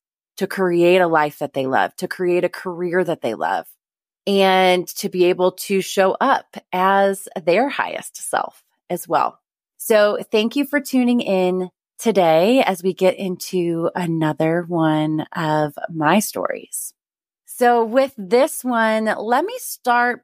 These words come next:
by telling you about the old me. So especially if you haven't listened to the episode prior to this, I would encourage you to press pause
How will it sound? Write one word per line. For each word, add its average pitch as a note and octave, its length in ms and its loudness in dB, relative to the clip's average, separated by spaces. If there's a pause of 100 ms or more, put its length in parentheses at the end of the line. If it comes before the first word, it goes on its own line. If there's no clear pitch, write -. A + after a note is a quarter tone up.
by F#3 640 2 (420)
telling G3 320 0
you F#3 180 0
about E3 480 2
the - 160 -4
old C#3 300 -6
me. - 300 -14
So F3 260 0
especially B3 520 -2
if E4 120 -6
you A#3 120 0
haven't A#3 500 0
listened G#3 380 -2
to G3+ 240 -4
the - 140 0
episode F3+ 520 0 (800)
prior G3 500 2
to E3 220 -4
this, - 720 0 (400)
I F3+ 140 0
would F#3+ 240 2
encourage E3 480 0
you C#3+ 180 -4
to C#3+ 280 -14
press - 340 -4
pause C#3 500 2